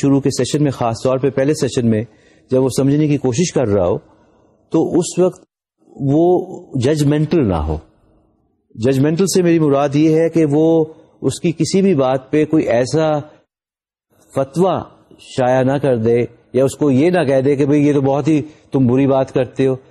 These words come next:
Let's say کہ کئی دفعہ ہمارے پاس کچھ لوگ ایسے آتے ہیں جو اپنی سیکشل پرابلمز لے کے آتے ہیں۔ میں سیکشل پرابلمز کی بات کر رہا تھا۔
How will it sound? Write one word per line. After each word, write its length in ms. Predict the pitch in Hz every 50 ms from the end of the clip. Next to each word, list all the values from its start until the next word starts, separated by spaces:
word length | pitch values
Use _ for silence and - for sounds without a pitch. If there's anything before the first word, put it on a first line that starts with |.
| _ - 104
Let's 180 | 120 120 - -
say 80 | 143 139
کہ 100 | 131 127
کئی 200 | - 123 117 120
دفعہ 340 | 113 110 120 120 123 123 110
ہمارے 260 | 95 95 92 95 98
پاس 220 | 92 104 101 110 107 - - - _ - - _ _ _ _ _ -
کچھ 200 | 107 104 - -
لوگ 160 | 104 104 101
ایسے 280 | 101 90 92 - 120 113
آتے 340 | 101 92 85 - - 104 107
ہیں 160 | 110 113 117 - _ _ _ _ _ _ _ _ - _ _
جو 260 | - - 107 117 131 139 143 127 - - - _ _ _ _ _ _ _ _ _ _ _ _ _ _ _ _ _ _ _ _ _ _
اپنی 220 | - 117 - 147 139
سیکشل 360 | - 175 156 - - 165 127
پرابلمز 400 | 131 131 120 117 123 123 110 101
لے 140 | 104 98 92
کے 140 | - 90
آتے 300 | 78 71 67 - - 73
ہیں۔ 140 | 78 78 78 - _ _ _ _ _ _ _ _ _ _ _ _ _ _ _ _ _ _ _ _ _ _ _ _ _ _ _ _ _ _ _ _ _ _ _ _ _ _ _ _ _ _ _ _ _ _ _ _ _ _ _ _ _ _ _ _ _ _ _ _ _ _ _ _ _ _ _ _ _ _ _ _ -
میں 160 | 120 113 123
سیکشل 340 | 120 - 131 110 - 147 131
پرابلمز 520 | 107 - 110 104 98 120 123 117 - - -
کی 100 | - 98
بات 280 | 85 92 87 85 -
کر 160 | - 85 80
رہا 160 | 78 95 117 120
تھا۔ 260 | - - 85 82